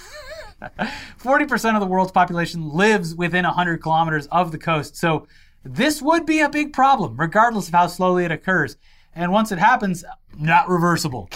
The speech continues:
Speaker 1: Yeah, there's no undo button.
Speaker 2: Hearing about it in the abstract or just seeing maps is one thing, but seeing it presented this way, it's fucking terrifying. And it would be nice if everyone in power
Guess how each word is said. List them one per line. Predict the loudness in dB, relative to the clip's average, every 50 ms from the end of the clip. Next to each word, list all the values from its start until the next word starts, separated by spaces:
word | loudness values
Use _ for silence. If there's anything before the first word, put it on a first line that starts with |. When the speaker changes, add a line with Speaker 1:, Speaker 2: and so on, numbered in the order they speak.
| -14 -12
Speaker 1:
Yeah, | -10 -8 -6 -6 -6 -6
there's | -4 -4 -4 -2
no | -2 -2 -2 -2
undo | -2 -2 -4 -4 -4 -6
button. | -6 -6 -8 -10 -10 -14 -16 -18 _ -2
Speaker 2:
Hearing | 2 2 4 4
about | 4 4 4 4
it | 4 2
in | 2
the | 2 2
abstract | 4 2 2 2 2 0 2 2
or | 0
just | -2 -2 -2 -4 -2 -2
seeing | 0 0 2 2
maps | 2 2 2 2 0 0
is | -4 -4
one | -2 -2 -2 0
thing, | -2 -2
but | -2 -2 -4
seeing | -4 -4 -4 -4 -4
it | -4 -2
presented | -2 0 0 2 0 0 -2 -4 -8 -4
this | -2 -2 -2 -2 -2
way, | 0 0 0 0 -2 -4 -10 -18 _ _ _ -20 -20 -20 -20 -20 -20 -20 _ _ _ -20 _ -20 -10 -6 -4
it's | -4 0
fucking | 4 4 4 4 4 2
terrifying. | 2 4 4 4 4 2 0 -2 -2 -6 -12 _ -6
And | -4 -2 0
it | 0
would | 0 0
be | 0 2
nice | 4 4 4 2 0 -4
if | -8 -10 -12 -12 -10
everyone | -6 -4 -2 -2 -2 -2 -2
in | -4 -4
power | 0 0 2 2 0 -2 -6